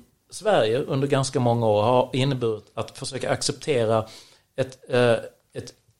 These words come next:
ospecificerat, ehm, antal, eh, migranter som kommer hit till en mycket hög kostnad som inte har varit samhällsekonomiskt förankrad. Så att det är jag emot.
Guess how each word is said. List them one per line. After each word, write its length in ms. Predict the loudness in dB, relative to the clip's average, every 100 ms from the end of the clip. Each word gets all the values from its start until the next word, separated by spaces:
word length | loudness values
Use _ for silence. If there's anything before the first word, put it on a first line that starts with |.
| _ -14
ospecificerat, 1040 | -6 -4 -2 -2 -2 -2 0 2 0 -2 -18 -6
ehm, 320 | -2 -2 -4 -8
antal, 680 | 0 0 0 4 6 6 2 -10 _
eh, 160 | -8 -6
migranter 560 | -4 0 0 0 -4 -10
som 140 | -12
kommer 260 | -6 -2 0
hit 260 | 0 -2 -10 _ _ -20 -20 -20 -20
till 260 | -2 0 2
en 140 | 2 2
mycket 260 | 2 0
hög 260 | 0 0 0
kostnad 580 | -2 -2 -2 -4 -8 -10 _ _ _
som 200 | -12 -2
inte 340 | 0 0 2
har 120 | 2
varit 280 | 4 4 4
samhällsekonomiskt 1080 | 4 2 2 -2 -8 -12 -14 -16 -16 -16 -20 _ _ _
förankrad. 640 | -4 -2 -2 -4 -14 -18 -20 _ _ -20 _
Så 140 | -12 -10
att 60 | -12 -18 -20 _
det 300 | -20 -2 0
är 200 | 2 2
jag 140 | 4 2
emot. 400 | 0 -2 -6